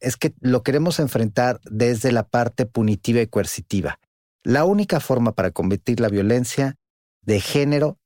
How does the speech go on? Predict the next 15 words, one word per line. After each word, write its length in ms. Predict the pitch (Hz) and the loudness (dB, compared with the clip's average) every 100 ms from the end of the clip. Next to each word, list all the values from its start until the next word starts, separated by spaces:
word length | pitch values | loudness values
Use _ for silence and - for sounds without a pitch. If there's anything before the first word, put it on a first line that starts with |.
| _ | _
es 320 | 127 127 - - | -2 -2 -4 -2
yéndonos 480 | 120 127 135 123 | 0 2 2 2
a 20 | 101 | 0
las 160 | 95 | -2
causas 460 | - 113 113 120 - | 0 0 0 -4 -4
y 80 | 110 | -2
yéndonos 560 | 104 107 113 98 90 - | 0 2 2 0 -2 -2
a, 120 | 92 - | -4 -2
a 120 | 104 | 0
la 100 | 95 | 0
prevención. 560 | - 90 85 80 - - | 0 -2 0 -2 -6 -6
Y 100 | 113 | -4
eso 160 | 127 156 | -2 0
significa 580 | 131 120 110 113 - 120 | 0 0 0 -4 -2 -2
socializar 880 | 117 107 117 101 107 - 131 139 | 0 -2 0 0 -2 0 -2 -2